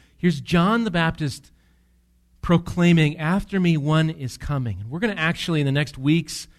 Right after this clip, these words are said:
and going forward, we're gonna look at John the Baptist. Maybe sometimes we read a little bit over his account in the Christmas and the narratives, and we're gonna look at him and his mission and his,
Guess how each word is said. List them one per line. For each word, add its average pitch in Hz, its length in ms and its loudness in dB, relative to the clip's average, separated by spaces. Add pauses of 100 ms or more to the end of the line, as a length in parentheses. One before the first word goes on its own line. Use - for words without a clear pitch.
(180)
and 127 120 -8
going 147 240 2
forward, 139 260 2
we're 156 120 4
gonna 185 140 4
look 180 220 4
at 143 240 -6
John 143 400 -2
the 131 80 -2
Baptist. 127 680 -6 (440)
Maybe 139 200 -2
sometimes 143 420 0
we 127 120 2
read 143 340 2
a 139 80 4
little 160 240 2
bit 135 100 0
over 139 300 2
his 113 180 -2
account 131 440 -6 (280)
in 131 140 -4
the 123 60 -2
Christmas 147 600 -6
and 127 140 -10
the 110 40 -4
narratives, 143 680 0
and 131 80 -4
we're 143 80 -4
gonna 165 140 -2
look 170 240 0 (320)
at 139 120 -6
him 143 320 0
and 120 120 -2
his 127 180 -2
mission 143 380 -2
and 117 120 -2
his, 135 200 -4